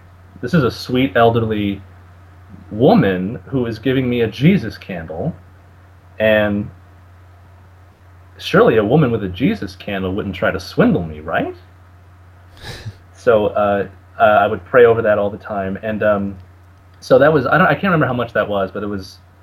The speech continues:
at least twenty dollars. And I, and, and again, I think that I, I had, I, I can vague-, I can remember that I had gotten her more money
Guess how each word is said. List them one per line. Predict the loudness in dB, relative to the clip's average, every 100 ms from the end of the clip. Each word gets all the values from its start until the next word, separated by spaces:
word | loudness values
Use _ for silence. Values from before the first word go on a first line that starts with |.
| _
at | -8
least | -6 -4
twenty | -2 2
dollars. | 2 2 0 -12 -20 _ _
And | 0
I, | 2 0 -4 -8
and, | -4 -4 -4 -14 -20 _ -4
and | -4
again, | 2 4 4
I | 4 0
think | 2 2 2
that | 4 4 4 -2 -20 -20 _
I, | 0 2
I | 2
had, | -2 -6 -10 -20 -6
I, | -4 -2
I |
can | -2 -2
vague-, | 2 2
I | 2
can | 0
remember | 0 2 2 2
that | 2
I | 0
had | -4 2
gotten | 4 4 0
her | -6 -4 -2 -4
more | -2 2 2
money | 0 -4 -8 -16